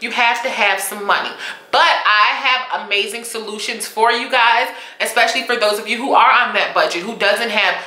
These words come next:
fifteen hundred dollars to blow on an ad post or doesn't have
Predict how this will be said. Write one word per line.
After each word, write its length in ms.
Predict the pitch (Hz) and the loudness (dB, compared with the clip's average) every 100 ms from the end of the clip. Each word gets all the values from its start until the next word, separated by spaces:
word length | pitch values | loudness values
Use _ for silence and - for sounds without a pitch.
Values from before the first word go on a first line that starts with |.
| - | -8
fifteen 340 | - 233 - 202 | -2 -2 0 0
hundred 240 | 196 180 | 2 2
dollars 320 | 180 151 147 | 2 4 2
to 80 | 147 | -2
blow 240 | 170 170 160 | 0 2 4
on 160 | 147 | 2
an 80 | 139 - | 2 0
ad 260 | 156 143 | 0 0
post 240 | 180 151 147 | 0 -2 0
or 120 | 175 | -2
doesn't 360 | 180 180 185 | 2 2 0
have 340 | 180 185 170 | -2 0 0